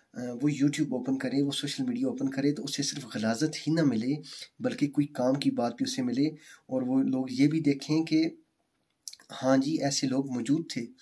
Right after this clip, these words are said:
जो इन चीज़ों को कंडेम भी करते थे और जो बेहतरी की बात भी करते थे। So, आप लोगों ने मेरा साथ देना है और इंशाल्लाह हम मिलकर इसके ख़िलाफ़ जिहाद करेंगे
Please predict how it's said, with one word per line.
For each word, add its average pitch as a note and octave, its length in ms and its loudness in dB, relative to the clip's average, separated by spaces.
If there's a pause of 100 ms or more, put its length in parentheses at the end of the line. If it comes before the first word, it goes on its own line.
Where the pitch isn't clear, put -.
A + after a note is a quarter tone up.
(540)
जो C3+ 100 6
इन C#3 60 6
चीज़ों C3+ 260 2
को D3 120 4
कंडेम B2+ 420 4
भी C#3+ 80 6
करते A2+ 300 -4
थे A2+ 220 -10 (440)
और C3 60 -4
जो C3+ 120 0
बेहतरी D3 360 2
की D3 140 -4
बात B2 320 -4
भी C3+ 60 -8
करते - 300 -10
थे। A2 260 -12 (360)
So, D3+ 300 -2
आप B2+ 200 0
लोगों C3+ 180 4
ने C3+ 60 6
मेरा B2 180 2
साथ A2 260 -2
देना A2 260 -4
है - 140 -8 (360)
और B2 80 -2
इंशाल्लाह C3 420 0
हम B2+ 180 -2
मिलकर C3 440 2 (320)
इसके - 260 -4
ख़िलाफ़ A#2 580 -6
जिहाद A2+ 380 -4
करेंगे A2 560 -6